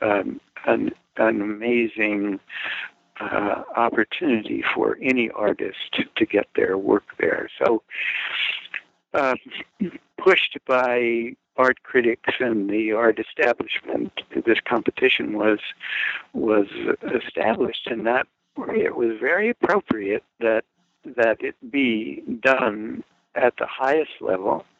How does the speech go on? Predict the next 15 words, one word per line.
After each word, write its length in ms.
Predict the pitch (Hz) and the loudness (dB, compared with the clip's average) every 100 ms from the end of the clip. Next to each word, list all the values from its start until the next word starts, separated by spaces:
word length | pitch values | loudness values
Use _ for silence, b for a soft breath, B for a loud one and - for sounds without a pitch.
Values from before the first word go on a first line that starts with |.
| - B B B B B B _ - | -16 B B B B B B _ -6
There 140 | 120 | -2
were 200 | 117 113 | 0 0
eight 260 | - 143 151 _ | 2 0 0 _
judges 580 | - 120 - 120 139 160 - - - - _ - | 0 0 0 -2 -2 -4 -4 -4 -6 -8 _ -10
for 120 | - 117 | -2 0
the 120 | 110 | 0
thing 440 | - 131 113 113 | -2 -2 0 2
that 220 | 107 110 | 2 2
came 340 | - 113 117 107 - | -2 0 0 0 -2
from 260 | 117 101 98 | -2 0 0
the, 280 | 95 95 92 _ _ - B B B B | 0 0 -4 _ _ -18 B B B B
the 140 | - 110 - | -2 -2 2
best 220 | 127 139 - - | 0 0 -4 -6
schools 600 | - - 139 127 127 113 104 | -6 -2 0 0 0 -2 -2
of 140 | 104 | -4